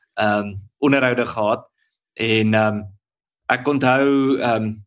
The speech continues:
ek onthou 'n paar vreemde posisies waarin ek al was. Ek onthou in, ehm, ek het een keer, mense sê altyd vir my, hulle weet nie hoe bly ek so kalm in onderhoude nie. En, maar die interessante ding is, partykeer dink ek, ek, ek het regtig my meer verloor.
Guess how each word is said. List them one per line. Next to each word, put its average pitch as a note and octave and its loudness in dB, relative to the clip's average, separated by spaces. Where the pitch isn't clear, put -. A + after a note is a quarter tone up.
ek C3+ 0
onthou E3+ 2
'n D#3 -2
paar F3 2
vreemde F3 2
posisies B2+ -2
waarin B2 0
ek A#2+ -4
al A#2 -2
was. G2 -6
Ek - -6
onthou B2+ 2
in, A#2+ -2
ehm, A2 -4
ek C3+ 0
het D#3 -2
een D#3 2
keer, D#3 2
mense B2+ 0
sê C#3+ -2
altyd C3+ 0
vir C3 -6
my, C3+ 2
hulle B2+ 0
weet A#2+ -2
nie C3+ 2
hoe B2 2
bly A#2 0
ek A2+ 0
so B2+ -6
kalm B2 0
in A#2 -6
onderhoude A2 -2
nie. G2 -12
En, G#2+ -6
maar B2 2
die C3+ 0
interessante E3+ 0
ding D#3+ 2
is, C3+ -2
partykeer D#3 0
dink C#3+ 0
ek, C3+ 0
ek, D3 0
ek B2+ 0
het B2+ -2
regtig C3 0
my B2+ 2
meer A#2+ 0
verloor. A2+ -2